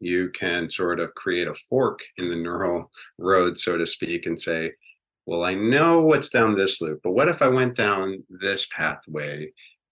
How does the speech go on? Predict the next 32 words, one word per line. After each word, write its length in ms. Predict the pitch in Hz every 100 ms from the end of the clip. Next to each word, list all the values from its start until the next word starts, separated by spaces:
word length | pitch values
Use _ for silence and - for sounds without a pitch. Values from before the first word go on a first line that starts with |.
| 95
And 120 | 92
the 80 | 90
more 260 | 98 107 117
you 180 | 120 120
practice 640 | 131 127 127 101 90 -
that, 540 | 80 76 76 90 113 -
the 140 | 98
more 460 | 90 95 95 92 90
it 180 | 92 -
might 260 | 92 95
become 320 | 92 - 90
a 40 | 82
path 360 | - 87 82
of 180 | 90 82
lesser 400 | 85 87 - 90
resistance. 880 | 85 82 80 76 - 98 - - - _ _ _ _ _ _ _
In 200 | 135 139
that 260 | 143 156 151
sense, 480 | - 95 85 85 -
multiple 680 | 95 110 127 120 123 123 117
experiences 1200 | 113 - 98 95 90 85 - 85 82 80 78 -
with 400 | 87 85 82 - _ _ _ _ _
substances 640 | - - 90 - 85 90 82
like 160 | 85
ketamine 600 | - 87 85 82 82 80
or 100 | 85
psychedelics, 920 | 80 87 82 82 85 82 80 80 - - _ _ _ _ _
or 160 | - 123 123 _
therapy 400 | 120 110 127 123
in 120 | 113 107
general, 520 | 98 123 90 85 85
frankly, 540 | - 110 101 90 104